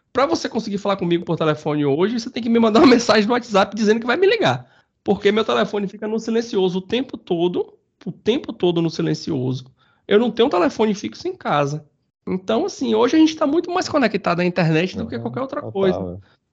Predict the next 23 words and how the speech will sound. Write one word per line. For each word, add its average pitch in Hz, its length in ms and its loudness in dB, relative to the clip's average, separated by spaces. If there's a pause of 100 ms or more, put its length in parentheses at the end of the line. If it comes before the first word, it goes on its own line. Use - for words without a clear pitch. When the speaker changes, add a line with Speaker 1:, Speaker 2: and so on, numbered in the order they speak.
Speaker 1:
É, 226 340 0
e 240 200 2
a, 233 80 4
a 202 200 0
pesquisa 202 320 0
é - 20 4
pela 214 240 0
internet, 196 720 -2 (220)
né? - 340 -6 (320)
Foram 170 300 -2
mil 175 240 2
e 214 40 -2
seiscentos, 143 1200 -2 (220)
é, 110 380 0
questionários 156 1040 0 (220)
feitos 151 360 -4
entre 151 220 -4
seis 156 580 -4
e 156 140 -2
vinte 151 260 0
de 147 120 0
abril, 147 580 0 (400)
é, 143 360 -2